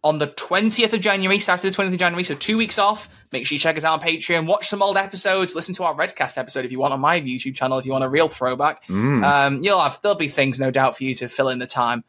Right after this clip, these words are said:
Speaker 1: while you wait.
Speaker 2: Everyone's busy anyway.
Speaker 1: That's true. Crispy, closing comments. What have you got?
Speaker 2: Uh, it's good to have Doctor Who back. It's good to feel excited about the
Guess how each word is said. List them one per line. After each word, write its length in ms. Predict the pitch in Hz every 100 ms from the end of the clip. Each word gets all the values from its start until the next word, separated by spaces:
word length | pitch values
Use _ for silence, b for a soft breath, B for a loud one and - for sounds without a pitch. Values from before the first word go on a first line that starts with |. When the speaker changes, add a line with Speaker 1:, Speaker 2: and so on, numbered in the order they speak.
| _ -
Speaker 1:
while 320 | 135 135 131
you 200 | 120 123 151
wait. 460 | 214 220 214 - 151
Speaker 2:
Everyone's 340 | 135 117 101
busy 320 | 117 104 104
anyway. 380 | 104 101 98 104 _ _ _ _ _ _ _ _ -
Speaker 1:
That's 200 | 185 -
true. 260 | 110 107 - _
Crispy, 420 | 208 202 233 233
closing 340 | - 220 208 196
comments. 460 | 180 151 - -
What 60 | 160
have 60 | 151
you 40 |
got? 280 | 139 - - _ _ _ - -
Speaker 2:
Uh, 320 | 143 143 135 - -
it's 180 | 160
good 180 | - 180
to 80 | 160
have 200 | 139 131
Doctor 240 | 143 - 110
Who 180 | 135 131
back. 300 | 131 127 -
It's 160 | -
good 120 | - 117
to 60 |
feel 300 | - 117 113 107
excited 760 | - - 135 131 - 135 - B B 123
about 300 | 123 113 -
the 360 | 113 107 101